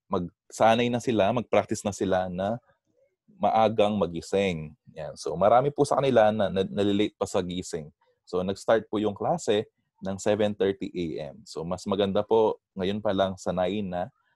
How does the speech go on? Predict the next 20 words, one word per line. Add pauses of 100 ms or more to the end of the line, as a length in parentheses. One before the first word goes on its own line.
(300)
na
maaga
silang
magising (1900)
at (720)
maaga
din
silang, (400)
ah,
mag-prepare,
mag-almusal
at
maligo (320)
para
mag-prepare
po
sa
kanilang (160)
online
classes.